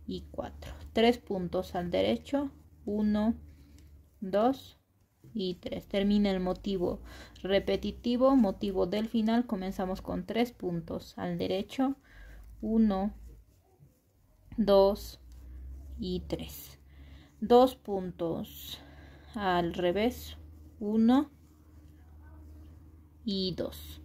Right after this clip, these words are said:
Acá tomamos un ganchito, pasamos tres puntos y lo ponemos hacia adelante. Tejemos dos puntos al revés, uno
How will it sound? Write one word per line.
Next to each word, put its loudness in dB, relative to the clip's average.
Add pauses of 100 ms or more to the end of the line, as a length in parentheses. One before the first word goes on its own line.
(680)
Acá -8 (380)
tomamos -2
un -2
ganchito, -2 (220)
pasamos -4 (240)
tres 0
puntos -2 (1400)
y -4
lo 2
ponemos 0
hacia -8
adelante. -4 (140)
Tejemos -8
dos 2
puntos -8
al -4
revés, -2
uno 0